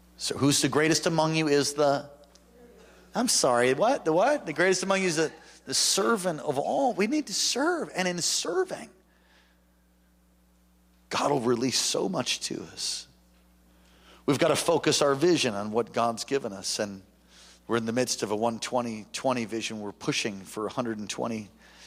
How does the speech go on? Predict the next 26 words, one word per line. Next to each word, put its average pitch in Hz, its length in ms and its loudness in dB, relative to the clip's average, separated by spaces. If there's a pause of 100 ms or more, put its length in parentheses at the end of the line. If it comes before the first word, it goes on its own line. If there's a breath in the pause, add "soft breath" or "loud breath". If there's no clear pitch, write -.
(220 loud breath)
extensions. 101 760 -4
I, 110 180 -2
I 123 60 0
want 160 380 0
you 123 80 -4
to - 160 -4
pray 98 600 0
between 107 400 -6
now 101 220 0
and 95 140 -6
Sunday, 95 500 -4 (440 soft breath)
and 101 140 -6
you 214 220 2
ask 196 320 -2
God 139 360 -6 (1300 soft breath)
what 117 180 2
you 147 100 -2
should 139 220 -4
do 120 180 2
in 104 80 -2
that 104 140 -4
special - 400 -2
offering. 101 360 -6
You 120 140 0
ask 175 280 -6
him. - 160 -16